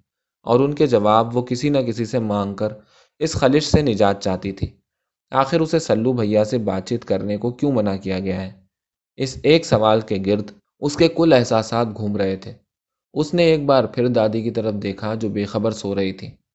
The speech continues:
"چلو سلو بھیا سے ہی پوچھیں، وہ بڑے اچھے ہیں، وہ اس کی باتوں پر ہنسیں گے نہیں۔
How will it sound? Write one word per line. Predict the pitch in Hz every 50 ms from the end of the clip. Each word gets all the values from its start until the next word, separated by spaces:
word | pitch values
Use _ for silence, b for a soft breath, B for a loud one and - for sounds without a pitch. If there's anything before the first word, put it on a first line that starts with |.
| _ _ _ _ _ _ _ -
"چلو | - 101 104 107 110 107 - - _ _ -
سلو | - 123 131 143 151
بھیا | 139 117 104 101 107 104
سے | 104 107 110
ہی | 110 120
پوچھیں، | 120 - 113 113 - - 113 110 113 _ _ _ _ _ _ _ -
وہ | 143 151 170 151
بڑے | 123 113 117 117
اچھے | 107 104 - - - 95
ہیں، | 92 92 95 - _ _ _ _ _ _ _ -
وہ | 135 139 160 165
اس | 165 165
کی | - 170
باتوں | 151 139 127 120 127 135 135
پر | 143 143
ہنسیں | 131 110 107 101 - 120 113 110
گے | 101
نہیں۔ | 98 98 98 98 101